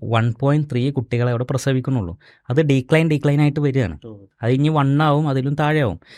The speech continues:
Speaker 1: ചൈനയിൽ വൺ പോയിന്റ് ടു ആണ്. നമ്മൾ കേരളത്തിലേക്ക് നോക്കുമ്പോൾ കേരളത്തിൽ ഒരു സ്ത്രീ രണ്ടേ പോയിന്റ് ഒന്ന് കുട്ടികളെ പ്രസവിക്കേണ്ടടുത്ത് ഇപ്പൊ ലേറ്റസ്റ്റ് കണക്കനുസരിച്ച്, ആ, ഫാമിലി and, ആ, സ്റ്റാറ്റിസ്റ്റിക്സ് സെൻട്രൽ ഗവൺമെന്റിന്റെ കണക്കനുസരിച്ച്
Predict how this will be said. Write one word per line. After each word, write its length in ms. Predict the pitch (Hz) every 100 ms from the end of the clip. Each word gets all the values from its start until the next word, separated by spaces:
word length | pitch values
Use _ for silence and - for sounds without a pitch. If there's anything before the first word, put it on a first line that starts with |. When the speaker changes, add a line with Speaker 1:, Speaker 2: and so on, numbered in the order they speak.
| - -
Speaker 1:
ചൈനയിൽ 400 | 123 123 135 147
വൺ 220 | 139 131
പോയിന്റ് 220 | 139 147 147
ടു 180 | 139 139
ആണ്. 160 | 90 - _ - -
നമ്മൾ 160 | 117 143 147
കേരളത്തിലേക്ക് 640 | 123 135 156 156 170 170
നോക്കുമ്പോൾ 560 | 170 135 120 113 117 -
കേരളത്തിൽ 840 | 120 113 131 156 151 151 110 120 175 _ _ _ _ _ -
ഒരു 140 | 113 147
സ്ത്രീ 480 | 147 131 117 127 196 _ _ 113
രണ്ടേ 300 | 113 117 127
പോയിന്റ് 360 | 127 135 139
ഒന്ന് 240 | 135 120 135
കുട്ടികളെ 380 | 127 - 120
പ്രസവിക്കേണ്ടടുത്ത് 960 | 123 120 113 110 110 110 107 101 110 131 - -
ഇപ്പൊ 220 | 110 139
ലേറ്റസ്റ്റ് 580 | 123 110 110 139 - 143
കണക്കനുസരിച്ച്, 880 | 131 101 117 113 101 104 98 - 131 196 - _ _ _ _
ആ, 340 | 107 107 107 107
ഫാമിലി 640 | - 113 110 117 120 120
and, 100 | 120 - -
ആ, 160 | 110 110
സ്റ്റാറ്റിസ്റ്റിക്സ് 640 | - 117 110 110 117 - 98 143
സെൻട്രൽ 340 | - 113 113 113
ഗവൺമെന്റിന്റെ 340 | 117 117 117
കണക്കനുസരിച്ച് 680 | 117 113 127 113 117 104 123